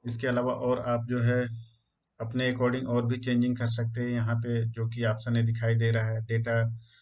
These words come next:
लेबल्स या other का भी ऑप्शन दिखाई दे रहा है, आप अपने according चेंज कर सकते हैं,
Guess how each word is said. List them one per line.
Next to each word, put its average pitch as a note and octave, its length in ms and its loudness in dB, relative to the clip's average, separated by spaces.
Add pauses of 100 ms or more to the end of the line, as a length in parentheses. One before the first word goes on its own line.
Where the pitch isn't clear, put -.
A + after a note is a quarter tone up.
(180)
लेबल्स A#2 460 4
या A#2 200 2
other A#2 260 4
का A#2+ 60 2
भी A#2 180 6
ऑप्शन A2+ 300 0
दिखाई A2+ 300 2
दे A2+ 160 0
रहा G#2+ 160 -2
है, - 160 -16 (200)
आप A#2 180 0
अपने A#2+ 300 0
according A#2 380 4
चेंज A2 180 -2
कर A2 160 -6
सकते - 300 -10
हैं, G#2+ 300 -6